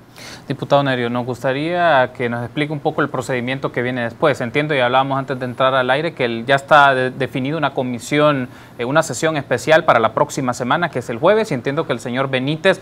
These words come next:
se va a exponer ante el Pleno Legislativo para dar sus argumentos y sus puntos de vista para la toma de decisión que harán los ochenta y cuatro diputados. Coméntenos un poco.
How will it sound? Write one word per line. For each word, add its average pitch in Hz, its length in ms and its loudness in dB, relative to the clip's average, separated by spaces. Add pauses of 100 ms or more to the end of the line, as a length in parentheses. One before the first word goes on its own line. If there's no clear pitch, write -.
(160)
se - 140 -2
va 135 80 6
a 170 40 8
exponer 156 380 2
ante 147 200 2
el 123 80 -2
Pleno 147 260 0
Legislativo 135 680 0
para 127 200 4
dar 131 140 4
sus 143 160 -2
argumentos 143 560 0
y 139 40 -6
sus 120 140 -10
puntos 143 320 -6
de 131 100 0
vista 170 360 0
para 120 180 2
la 110 140 0
toma 147 280 4
de 131 60 2
decisión 127 460 -2
que 147 100 -2
harán 131 220 2
los 135 80 0
ochenta 120 320 -6
y 107 40 -6
cuatro 127 280 0
diputados. 120 460 0
Coméntenos 156 380 -6
un 117 80 -8
poco. - 200 -14